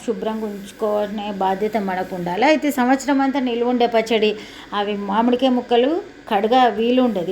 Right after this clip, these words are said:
కాబట్టి అట్లా శుభ్రత పాటించాలి. ఇక కొనుక్కోవడానికి వచ్చిన వాళ్ళు ఏం చేస్తారు, మన ముక్కలను ముట్టి చూస్తారు. ఆ, కొంచెం ఇదైతే నాకు నచ్చది.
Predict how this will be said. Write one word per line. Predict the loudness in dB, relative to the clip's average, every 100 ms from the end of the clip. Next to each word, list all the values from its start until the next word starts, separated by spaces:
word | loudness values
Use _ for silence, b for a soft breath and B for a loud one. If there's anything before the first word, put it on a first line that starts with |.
| -2
కాబట్టి | -2 -6 -6 -6 -6
అట్లా | -6 -6 -10 -10
శుభ్రత | -6 -4 -4 -6 -6
పాటించాలి. | -6 -8 -6 -8 -8 -14 B B B B -2
ఇక | 0 0 2
కొనుక్కోవడానికి | 2 2 0 2 2 2 0
వచ్చిన | -2 0 2
వాళ్ళు | 2 2
ఏం | 2 2
చేస్తారు, | 2 0 -2 0 0
మన | 2 2
ముక్కలను | 2 0 0 2 4
ముట్టి | 2 0 -4
చూస్తారు. | -8 -8 -8 -8 -12 -20 B B B B -10
ఆ, | -8 -8 -8 -8 -10 -10 -6
కొంచెం | -4 -2 -2 2
ఇదైతే | 2 2 0
నాకు | -4 -4
నచ్చది. | -6 -4 -6